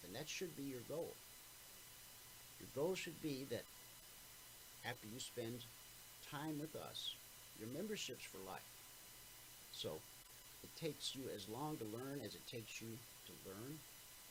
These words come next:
and then you just become a part of the community. You got people to hang out with. Trading can be a lonely business. You speak a language that most normal people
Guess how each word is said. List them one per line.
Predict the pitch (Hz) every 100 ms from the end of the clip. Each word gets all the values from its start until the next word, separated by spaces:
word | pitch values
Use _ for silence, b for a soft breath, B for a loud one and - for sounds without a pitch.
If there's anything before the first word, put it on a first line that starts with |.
| - - -
and | 113
then | 165
you | 196
just | 156 151
become | 151 156 143
a | -
part | 143 139
of |
the | 143
community. | - 131 156 - - - - - - -
You | 110
got | 110
people | 151 143 117
to | 107 -
hang | 127 123
out | 131 50
with. | - - - - - - - - - - - - - -
Trading | - 131 143
can | 135
be | 120
a | 101
lonely | 107 113 98
business. | 117 139 175 165 - - - - - - - - - -
You | 110
speak | - 131 113
a | 98
language | 110 139 147 156
that | 92 76 - - - - - - - - - - - 113
most | 107 98
normal | 117 165 127
people | 127 107